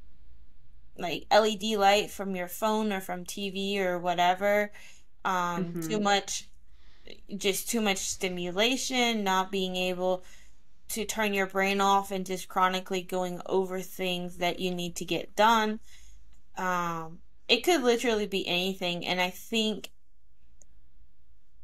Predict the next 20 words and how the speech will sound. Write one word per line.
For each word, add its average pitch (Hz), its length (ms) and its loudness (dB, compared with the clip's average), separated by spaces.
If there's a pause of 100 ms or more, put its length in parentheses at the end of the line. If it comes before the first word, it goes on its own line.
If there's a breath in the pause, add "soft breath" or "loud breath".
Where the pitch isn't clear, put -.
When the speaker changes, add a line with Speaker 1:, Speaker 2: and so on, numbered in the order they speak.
(200)
Speaker 1:
if 208 180 4
you 233 80 0
can 233 220 2
get 214 180 4
into 233 300 -2
a 202 80 2
good 196 320 2
routine 196 800 -2
to 196 180 -4
help 190 420 4 (1900)
shut - 460 2
those 202 240 4
out 170 420 4 (680 soft breath)
so - 180 -4
you 208 220 2
can 202 200 -2
truly 196 680 -2 (320)
go 185 240 6
to - 240 -4
sleep 190 560 -2